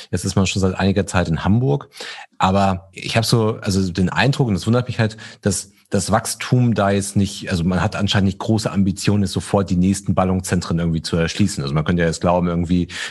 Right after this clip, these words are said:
Berlin, Düsseldorf, München, das sind vielleicht so die nächsten Ballungszentren, die man dort erschließen möchte.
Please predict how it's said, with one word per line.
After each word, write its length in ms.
Berlin, 340
Düsseldorf, 400
München, 360
das 140
sind 120
vielleicht 280
so 80
die 80
nächsten 480
Ballungszentren, 680
die 80
man 140
dort 120
erschließen 420
möchte. 420